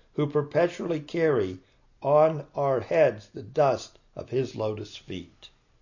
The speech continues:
which sanctifies even the sacred waters of pilgrimage, and which the cosmic administrators of all the worlds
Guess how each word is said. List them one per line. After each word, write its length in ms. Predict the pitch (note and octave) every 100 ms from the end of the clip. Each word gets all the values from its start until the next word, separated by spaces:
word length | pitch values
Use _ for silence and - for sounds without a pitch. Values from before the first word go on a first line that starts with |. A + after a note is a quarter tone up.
| _ _ - - _ _ _ -
which 240 | C#3 -
sanctifies 960 | - D#3 F#3+ F#3 F3+ A2+ G2 G#2 - -
even 380 | D#3+ D#3+ F3
the 100 | D#3+
sacred 600 | - - D3 D3+ D3+ D3
waters 580 | B2+ G#2+ G#2+ G2 F#2 - _ -
of 240 | F#2+ -
pilgrimage, 760 | - C#3 A2+ G#2 F2 D#2+ - - _ _ -
and 240 | B2+ B2+
which 440 | D#3 F3 A2+ - -
the 80 | B2
cosmic 560 | - C3+ D3+ E3 C#3+
administrators 1000 | C#3 A2 F3 F#3 E3+ - G#2 G2 G#2+ - - _ -
of 120 | A2+
all 420 | A#2 C#3+ E3 F3
the 120 | E3+
worlds 600 | C#3 C3+ A#2 A2+ G#2+ -